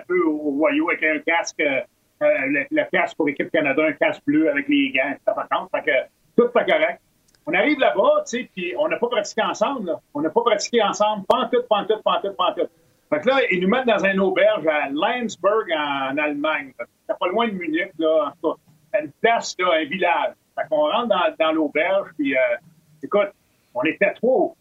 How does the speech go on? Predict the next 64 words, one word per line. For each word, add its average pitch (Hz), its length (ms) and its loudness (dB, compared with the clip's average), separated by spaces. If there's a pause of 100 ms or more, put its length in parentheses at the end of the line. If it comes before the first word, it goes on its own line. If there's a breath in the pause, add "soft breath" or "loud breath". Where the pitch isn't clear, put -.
(120)
trois 285 260 2
par 202 200 2
chambre 214 320 0
ou - 120 -4
quatre 220 220 0
par 165 180 0
chambre 196 300 0
à 196 40 -2
cette - 180 -8
époque-là. 196 480 -2 (340)
Il 147 40 0
y - 20 6
avait 180 160 2
même 233 200 2
pas 262 180 2
de - 120 -14
toilette 220 360 2
dans - 100 2
notre 143 180 -4
chambre, 202 200 0
il - 20 -2
y 170 40 4
avait 180 120 0
une 185 100 -6
toilette 202 280 0
par 160 140 4
étage. 294 380 0 (880)
Puis - 100 -2
<laughs> - 120 -4
je 233 160 2
te 220 100 2
le 180 60 -2
dis, - 200 -4
il 294 80 4
y 233 80 2
avait 202 200 0
pas 262 100 2
de 262 40 -4
chauffage. 190 500 -2
Fait - 180 -2
que - 140 -4 (400)
t'avais 240 320 0
une 226 80 0
envie 220 260 0
de - 100 -16
pipi 226 280 -2
dans 247 160 2
la 190 60 0
nuit, 240 240 0
tu - 80 -20
te 202 60 2
levais, 226 280 0 (140)
puis 302 100 -8
tu 135 80 -2
lèves, 233 240 2
puis 160 220 0 (120)
<laughs> - 140 -10
t'allais 190 240 4
faire 202 140 4
pipi 196 240 -8
dans 208 120 4
le 170 60 -4
passage. 165 640 2
Puis, 143 140 -2